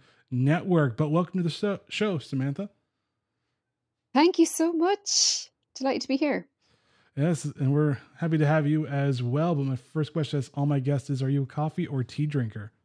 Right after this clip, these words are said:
Speaker 2: Tea. Always tea. I'm Irish. Maybe that's why. I don't know. I love a cup of tea. I love a good cup of tea. <laughs>
Speaker 1: It could be. Do you have any, like, favorite good cup of teas or favorite teas that are, makes a good cup?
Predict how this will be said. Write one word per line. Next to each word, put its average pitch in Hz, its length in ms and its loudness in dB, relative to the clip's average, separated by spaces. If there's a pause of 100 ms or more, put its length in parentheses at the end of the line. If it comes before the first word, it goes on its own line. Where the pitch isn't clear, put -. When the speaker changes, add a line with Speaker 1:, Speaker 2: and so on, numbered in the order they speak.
(960)
Speaker 2:
Tea. 202 580 4 (680)
Always 185 560 2
tea. 135 400 -10 (540)
I'm 196 160 0
Irish. 175 640 2
Maybe 160 180 -2
that's 156 300 -4
why. - 260 -8 (220)
I 160 120 -2
don't 151 160 0
know. 147 240 -4
I 175 100 -2
love 180 460 2
a 170 40 -4
cup 165 160 -8
of 156 60 -8
tea. - 300 -10 (120)
I 175 60 -4
love 185 200 2
a 185 60 2
good 180 360 0
cup 165 180 -6
of 165 100 -8
tea. - 360 -6
<laughs> - 40 -20 (1200)
Speaker 1:
It 180 160 -2
could 220 180 2
be. 135 220 2
Do 131 80 0
you 147 60 6
have 147 120 2
any, 143 180 2
like, 131 260 0 (360)
favorite 143 720 0
good 151 540 2
cup 151 180 -2
of 135 60 -12
teas 147 200 0
or 131 60 0
favorite 127 380 -4
teas 135 340 0
that 127 80 0
are, 120 140 -2
makes 127 320 -4
a 131 80 0
good 120 200 -2
cup? 135 280 -4